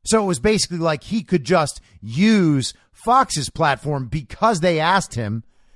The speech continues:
to back up his evil statement.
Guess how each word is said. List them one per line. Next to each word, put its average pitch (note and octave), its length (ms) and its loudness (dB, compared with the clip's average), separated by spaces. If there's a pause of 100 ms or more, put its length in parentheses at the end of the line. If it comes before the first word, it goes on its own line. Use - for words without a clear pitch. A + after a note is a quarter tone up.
(160)
to F3+ 140 -2
back E3 380 0
up F3 340 0 (260)
his D3+ 340 -8
evil A#2 360 -8
statement. A#2 640 -10